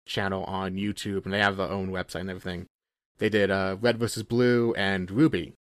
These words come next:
ruby is what actually got me into the fanfiction community, 'cause I got really invested in ruby 'cause of the aesthetic, like,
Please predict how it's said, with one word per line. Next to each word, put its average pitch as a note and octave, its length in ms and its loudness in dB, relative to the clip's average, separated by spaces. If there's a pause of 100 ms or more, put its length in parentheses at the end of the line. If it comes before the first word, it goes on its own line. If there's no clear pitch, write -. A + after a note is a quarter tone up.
(300)
ruby D3+ 440 6
is A2+ 140 4
what A#2+ 180 2
actually A#2 300 2
got A2 280 0
me A2 240 -2
into A#2+ 840 0
the G#2 300 0
fanfiction D3 380 -2
community, F2 380 -8
'cause F#2 560 0 (480)
I A#2 80 2
got A2+ 220 4
really C#3+ 220 6
invested B2+ 360 4
in A2+ 140 0
ruby A#2 360 0
'cause A2 200 -2
of G2 80 -6
the G2 120 0
aesthetic, G2+ 480 -2
like, F#2 260 0